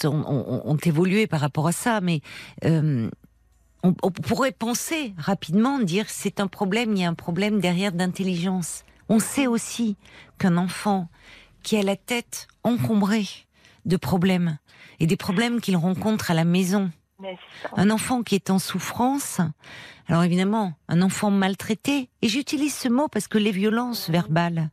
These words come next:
Speaker 1: c'est
Speaker 2: Mhm.
Speaker 1: de la maltraitance, c'est une forme de maltraitance.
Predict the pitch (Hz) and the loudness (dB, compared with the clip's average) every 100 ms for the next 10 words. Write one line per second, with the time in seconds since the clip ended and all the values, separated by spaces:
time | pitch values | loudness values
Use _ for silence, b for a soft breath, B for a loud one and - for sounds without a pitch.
0 | _ _ - - 277 233 185 196 180 165 | _ _ -12 -6 -2 -2 -6 -2 2 4
1 | 165 - 165 - 156 151 - 190 240 226 | 2 0 -4 -2 -4 -4 -6 0 2 2
2 | - 220 185 160 156 160 - 156 160 151 | 2 2 2 2 2 0 -4 -4 -4 -4
3 | - - | -6 -12